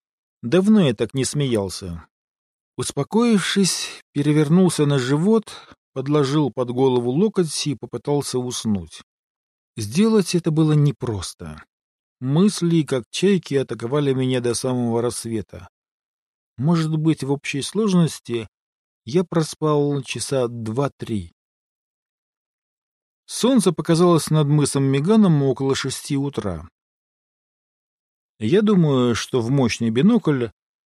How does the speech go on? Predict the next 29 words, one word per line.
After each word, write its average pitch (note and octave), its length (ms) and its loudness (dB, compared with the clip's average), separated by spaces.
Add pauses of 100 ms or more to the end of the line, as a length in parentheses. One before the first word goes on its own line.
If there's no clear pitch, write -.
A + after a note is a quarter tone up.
(180)
можно D#3 420 2
было A#2 240 2
увидеть A#2+ 500 -2
на B2 180 0
самом A#2 380 0
кончике A2 480 -2
рога C3 540 0 (240)
человека, C#3 640 0
похожего G#2 540 -4
на G#2 160 0
клопа, E3 460 -2 (760)
который, C#3 500 -2
застыв B2 580 -2
как A#2 200 -2 (100)
каменный A#2 520 2
сфинкс, - 840 0 (600)
уставился B2+ 840 2
в A#2 60 0
лазурную A#2+ 760 2
морскую A2+ 720 0
даль. G#2 480 -6 (1000)
Я F3 220 2
сидел F3+ 440 2
и F3+ 40 4
в E3+ 60 -2
самом F3+ 340 6
деле A#2+ 420 2
непозволительно C#3 840 0
долго. F2+ 680 -4